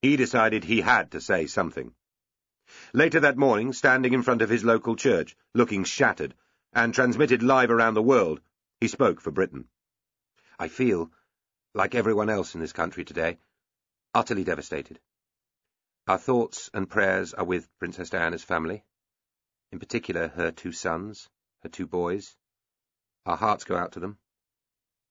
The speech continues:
We are today a nation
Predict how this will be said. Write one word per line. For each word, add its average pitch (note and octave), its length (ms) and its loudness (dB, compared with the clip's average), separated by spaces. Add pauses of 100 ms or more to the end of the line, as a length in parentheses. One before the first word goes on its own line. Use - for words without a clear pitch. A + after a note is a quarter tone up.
(540)
We G2+ 100 0
are B2 120 4
today F#2 380 -2 (460)
a G#2+ 60 -8
nation A2 560 -2